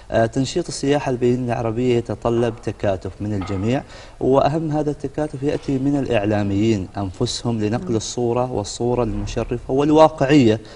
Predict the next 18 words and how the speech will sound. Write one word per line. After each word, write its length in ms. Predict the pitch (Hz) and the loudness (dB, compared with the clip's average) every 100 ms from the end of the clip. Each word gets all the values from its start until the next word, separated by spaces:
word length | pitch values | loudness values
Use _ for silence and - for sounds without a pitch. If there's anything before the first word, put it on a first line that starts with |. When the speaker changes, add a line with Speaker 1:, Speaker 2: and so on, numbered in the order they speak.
| - - | -6 -2
Speaker 1:
التي 480 | 127 135 143 139 | 0 0 2 2
توجد 560 | - 127 - 135 120 113 | 2 -4 -2 -2 -2 0
بهذه 560 | 110 113 110 110 113 110 104 | 0 0 0 0 -2 -2 -2
البلد 440 | 104 110 113 101 | -2 -2 -2 -2
الرائعة. 540 | 101 98 92 90 87 98 - - - 110 | -2 0 0 -2 -6 -8 -14 -18 -4 2
آه، 180 | 120 | 4
الأردن 400 | 143 170 170 165 | 4 2 0 0
يمتلك 240 | 160 160 160 147 - | -2 -2 -2 -2 -2
من 80 | 127 | -4
المقومات 640 | 123 120 120 117 117 107 | -2 0 0 2 0 -2
الفريدة، 580 | 92 - 92 92 95 98 | -4 -4 -2 -2 -4 -4
يمتلك 400 | 101 98 107 98 - | -6 -6 -4 -6 -4
من 120 | 92 | -6
الطبيعة 540 | 92 - 95 95 92 90 | -6 -6 -4 -4 -4 -4
الرائعة، 520 | 92 92 92 92 92 | -2 -2 -4 -6 -6
من 160 | 92 | -6
الشواطئ 680 | 92 - 98 95 95 - - | -8 -6 -2 0 0 -2 -6
الجميلة، 520 | 95 95 98 101 98 | -4 -4 -2 -2 -2